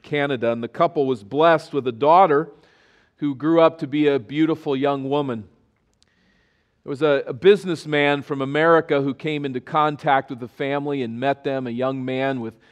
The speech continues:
considerable means, and he began to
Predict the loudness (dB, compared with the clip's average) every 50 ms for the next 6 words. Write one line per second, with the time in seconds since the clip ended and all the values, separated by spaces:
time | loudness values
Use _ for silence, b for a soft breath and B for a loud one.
0 | b b b b b -10 -10 -10 -8 -4 -2 0 0 0 0 0 -2 -2 -2 -2
1 | -2 -2 0 -2 -2 -2 -4 -4 -4 -4 -4 -4 b b b b b b b b
2 | b b -8 -6 -4 -4 -4 -2 0 0 2 2 2 0 -2 -6 -2 0 0 2
3 | 2 0 -2 -6